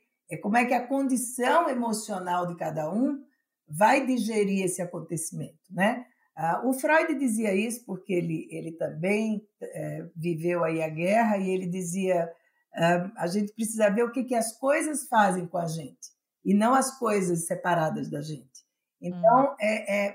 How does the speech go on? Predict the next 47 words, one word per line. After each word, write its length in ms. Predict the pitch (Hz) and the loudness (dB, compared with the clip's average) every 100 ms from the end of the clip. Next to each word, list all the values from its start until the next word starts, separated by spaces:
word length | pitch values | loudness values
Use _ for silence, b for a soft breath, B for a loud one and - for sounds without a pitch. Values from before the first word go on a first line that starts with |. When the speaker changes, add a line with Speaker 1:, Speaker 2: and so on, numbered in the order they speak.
| - | -2
Speaker 1:
por 120 | 233 | 2
isso 220 | 302 330 | 2 2
que 80 | - | -2
é 60 | 240 | -2
muito 280 | 220 208 196 | 0 -2 -4
importante 1000 | 180 190 - - 202 262 269 240 160 - _ _ _ | -4 -6 -6 -2 2 4 2 0 -8 -8 _ _ _
a 160 | - 185 | -2 0
gente 300 | 175 202 202 | 0 -2 -2
conhecer, 1000 | 208 202 190 185 - 190 190 175 170 - _ _ - | -4 -4 -4 -6 -4 -2 0 -2 -4 -12 _ _ -6
e 80 | 180 | -2
eu 100 | 175 | -2
sei 260 | 175 - 165 | -2 -4 -4
que 180 | 202 160 | -4 -4
isso 220 | 160 180 | -6 -6
nem 80 | 175 | -8
sempre 280 | 175 160 - | -8 -10 -10
é 40 | |
possível, 580 | - 226 - 285 311 170 | -10 -4 0 0 0 -2
porque 260 | - - 160 | -6 -10 -8
não 100 | 165 | -6
é 140 | 160 | -6
do 120 | 160 | -4
interesse 540 | 170 165 160 156 160 156 | -6 -2 -2 0 -2 -8
de 80 | |
todo 260 | 147 165 180 | -8 -6 -4
mundo, 440 | 180 269 285 165 B B B B | 0 0 0 -2 B B B B
mas 220 | 190 220 | 2 4
a 40 | |
gente 220 | 233 247 240 | 2 0 0
conhecer 460 | 262 262 254 254 | 0 0 0 0
um 180 | 262 262 | 0 -2
pouco 600 | 262 277 285 294 294 - | 2 4 2 0 -2 -2
a 100 | 214 | -2
palavra 540 | 233 247 240 262 294 302 | 0 2 4 4 2 -2
que 80 | 269 | -2
a 60 | |
gente 240 | 254 247 - | -2 -2 0
tá 140 | 226 | 0
usando 440 | 220 180 190 160 | 0 0 0 -2
pras 240 | 156 156 - | -6 -8 -8
coisas, 440 | 175 180 - 185 | -12 -12 -14 -4
né? 260 | 175 226 240 | 2 4 4
E 120 | 214 | 2
hoje 320 | 226 247 254 | 0 0 -2
se 220 | 240 277 | -2 0
usa 420 | 254 277 285 185 180 | 0 0 -2 -2 -2
palavras 1080 | - 175 180 202 208 226 233 - - - | -2 0 2 0 0 -4 -6 -8 -12 -16